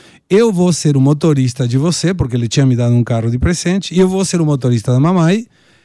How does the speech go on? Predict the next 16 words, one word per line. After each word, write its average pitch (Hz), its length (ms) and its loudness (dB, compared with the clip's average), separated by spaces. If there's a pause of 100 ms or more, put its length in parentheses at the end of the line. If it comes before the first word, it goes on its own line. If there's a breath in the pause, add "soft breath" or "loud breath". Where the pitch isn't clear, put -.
(260 soft breath)
mas 170 220 0
me 190 140 2
dá 190 120 2
o 226 80 0
dinheiro 190 520 0
desse 143 280 -2
carro 151 520 0
que 156 100 -2
eu 160 160 4
vou 160 180 2
comprar 190 380 0
a 185 40 -2
parte 180 420 -4
do 175 120 -2
cara." 147 360 0 (1300)
E, 156 240 0